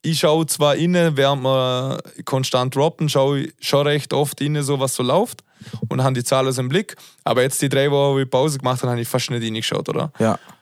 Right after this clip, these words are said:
Speaker 1: Gerade auch, weil wir nichts Neues gebracht haben und die Zahlen sind voll abgeflacht. Ist ja logisch, so alle Fans haben ja die Folge ziemlich gleich angelassen und danach haben sie auch nichts mehr,
Speaker 2: Ja,
Speaker 1: oder?
Speaker 2: safe.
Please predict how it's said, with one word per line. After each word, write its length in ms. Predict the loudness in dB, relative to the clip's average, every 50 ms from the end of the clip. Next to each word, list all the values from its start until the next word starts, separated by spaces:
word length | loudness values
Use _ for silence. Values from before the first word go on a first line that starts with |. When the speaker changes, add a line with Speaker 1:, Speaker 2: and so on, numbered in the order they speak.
| _ _ _ _ _ _
Speaker 1:
Gerade 260 | 0 2 2 4 4 4
auch, 140 | 2 2
weil 100 | 2 0 0
wir 100 | 0 0
nichts 220 | 0 -2 -2 -2
Neues 260 | 0 2 2 2 0
gebracht 300 | 0 0 0 0 0 0
haben 100 | -2 -2
und 180 | 0 0 -2 -2
die 40 | -2 -2
Zahlen 260 | 0 2 4 4 2 2
sind 140 | 0 0
voll 160 | 0 0 0 0
abgeflacht. 420 | 0 0 -2 -2 -2 -2 0 -2 -2
Ist 80 | 0
ja 60 | 2 4
logisch, 480 | 4 4 4 4 2 0 -2 -2 -4 -2
so 140 | 0 2
alle 280 | 2 2 2 2 0 0
Fans 360 | 0 0 0 0 0 0 0 0
haben 140 | 0 0 2
ja 200 | 2 2 0 0
die 160 | -2 -4 -2
Folge 280 | 0 0 0 0 0 -2
ziemlich 300 | -2 -2 -2 -2 -2 -2
gleich 220 | 0 0 2 2 2
angelassen 600 | 2 0 -2 -2 0 0 0 0 0 -2 -4 -4 -6
und 160 | -8 -8 -6 -4
danach 400 | -2 -2 -2 -2 -2 -6 -12 -20 _ _ _ -4
haben 160 | -4 -2 -2
sie 140 | -2 0 0
auch 100 | 0 0
nichts 280 | -2 -4 -4 -6 -4 0
mehr, 100 | 2 4
Speaker 2:
Ja, 100 | 4 4
Speaker 1:
oder? 100 | 4 2
Speaker 2:
safe. 220 | 2 2 0 0